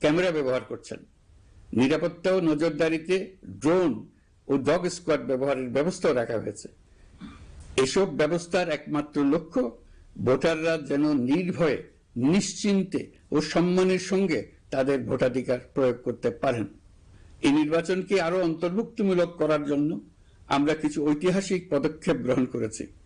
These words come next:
প্রথমবারের মতো প্রবাসী বাংলাদেশিদের ভোটাধিকার প্রয়োগের সুযোগ সৃষ্টি করা হয়েছে। বিশ্বের বিভিন্ন প্রান্তে বসবাসকারী আমাদের ভাই বোনেরা দেশের ভবিষ্যৎ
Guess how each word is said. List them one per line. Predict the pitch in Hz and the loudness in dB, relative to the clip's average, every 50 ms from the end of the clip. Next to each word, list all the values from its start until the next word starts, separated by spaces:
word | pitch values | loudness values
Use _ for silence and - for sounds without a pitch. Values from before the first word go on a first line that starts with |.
| - - - - - - - - - - - - - | -20 -20 -20 -20 -20 -20 -20 -20 -20 -20 -20 -4 2
প্রথমবারের | - 147 190 240 220 220 202 196 180 180 175 170 | 2 4 4 4 4 4 4 4 2 2 0 0
মতো | 165 165 170 170 165 | 0 0 0 -2 0
প্রবাসী | 165 147 139 151 165 165 - 180 151 | 0 0 2 2 0 0 -2 -4 -2
বাংলাদেশিদের | 143 139 139 139 139 139 139 156 151 160 170 147 156 151 151 - - - - _ _ 104 | 0 0 2 2 2 2 2 0 0 0 0 2 2 0 0 -2 -10 -18 -20 _ _ -2
ভোটাধিকার | 104 - 165 156 147 151 160 151 160 156 151 156 - - _ _ _ _ _ | 0 2 2 2 2 2 0 0 0 -2 -2 -4 -10 -18 _ _ _ _ _
প্রয়োগের | 135 135 135 139 131 147 160 151 | 2 4 4 4 4 2 0 0
সুযোগ | - - 160 160 175 165 - | 0 -2 0 0 0 0 0
সৃষ্টি | - 180 185 190 - 196 180 | -2 -4 -4 -2 -2 -2 0
করা | - 135 127 113 | 0 2 2 0
হয়েছে। | 113 113 101 - - - - - _ - - - - - - | 0 -2 -4 -6 -10 -14 -16 -18 _ -20 -20 -18 -12 -4 2
বিশ্বের | 139 151 160 160 - 208 190 170 | 2 2 2 4 2 2 2 2
বিভিন্ন | 151 170 185 214 220 220 214 202 | 2 2 2 4 4 4 2 2
প্রান্তে | - 170 151 135 123 - 127 120 | 0 0 0 0 0 -2 -2 0
বসবাসকারী | 131 131 - 185 165 175 170 - - 180 165 175 185 190 190 - - - _ _ _ - _ - | 0 0 2 2 2 2 0 0 0 0 0 0 0 -2 -4 -8 -16 -20 _ _ _ -16 _ 0
আমাদের | 123 131 156 156 170 165 139 | 2 2 4 4 2 0 0
ভাই | 120 127 135 | 0 0 0
বোনেরা | 135 156 160 175 180 160 113 - - - _ _ - 98 | 0 0 0 0 0 0 -2 -6 -8 -16 _ _ -10 -2
দেশের | 110 147 147 - 196 170 147 | -2 0 2 2 0 0 0
ভবিষ্যৎ | - 135 147 170 160 - - 220 | -2 -2 -2 -4 -4 -2 -4 -4